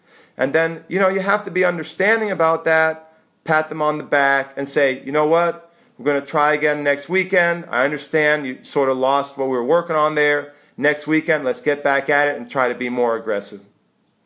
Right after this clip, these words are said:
And you try to highlight the good stuff that they're doing,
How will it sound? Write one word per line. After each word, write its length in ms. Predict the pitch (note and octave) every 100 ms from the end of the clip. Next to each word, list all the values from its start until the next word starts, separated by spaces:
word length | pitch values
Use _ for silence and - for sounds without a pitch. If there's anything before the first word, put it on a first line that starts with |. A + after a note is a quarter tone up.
| _ - - -
And 80 | C3+
you 60 |
try 220 | C3 D#3+
to 80 | D#3
highlight 500 | C#3 D#3+ F3 E3+ D3+
the 60 | A2+
good 280 | - D#3+ -
stuff 320 | - B2+ B2
that 180 | A#2+ A2+
they're 100 | A2
doing, 460 | G2+ C3 A#2 G#2+